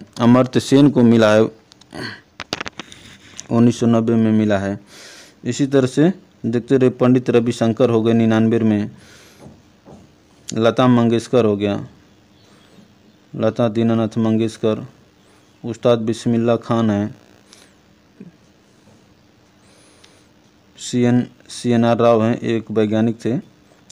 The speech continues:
चौदह में मिला था। सचिन रमेश तेंदुलकर को मिला है, समी-, अ, अ, सचिन तेंदुलकर जो कि भारत रत्न पुरस्कार मिला। अटल बिहारी वाजपेयी को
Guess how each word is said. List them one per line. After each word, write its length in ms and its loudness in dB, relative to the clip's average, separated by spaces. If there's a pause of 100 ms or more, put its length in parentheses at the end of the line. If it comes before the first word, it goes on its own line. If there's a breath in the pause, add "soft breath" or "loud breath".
चौदह 220 -4
में 180 0
मिला 200 0
था। 240 -6
सचिन 440 -2
रमेश 260 0
तेंदुलकर 500 -2
को 140 -6
मिला 160 0
है, 60 0
समी-, 400 -2
अ, 60 -4
अ, 420 -2
सचिन 360 -2
तेंदुलकर 500 -2
जो 100 -2
कि 220 -2
भारत 320 0
रत्न 260 -4
पुरस्कार 400 -6
मिला। 220 -2
अटल 320 -4
बिहारी 280 -2
वाजपेयी 420 -2
को 200 -2